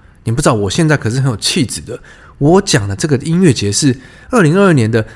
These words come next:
台北大师新秀音乐节，交响乐音乐会，古典音乐走有气质风的这种。令很多人有疑问：布鲁什么时候会听这么有气质的交响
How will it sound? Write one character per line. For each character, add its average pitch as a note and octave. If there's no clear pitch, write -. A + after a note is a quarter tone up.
台 C3+
北 A2
大 A2+
师 B2
新 F3
秀 C#3
音 D#3
乐 D3
节， G2
交 F3+
响 A2+
乐 C#3+
音 D#3
乐 D3+
会， -
古 F3
典 A#2
音 D3
乐 E3
走 C3+
有 A#2
气 -
质 A#2+
风 C#3
的 A#2
这 A2+
种。 G#2+
令 B2+
很 G#2
多 A2+
人 G#2+
有 A2+
疑 A2
问： C3+
布 G#3+
鲁 A2+
什 G2
么 A#2
时 F3
候 G3
会 G#3
听 G3
这 G3
么 E3
有 G2
气 -
质 -
的 A#2
交 D3
响 F2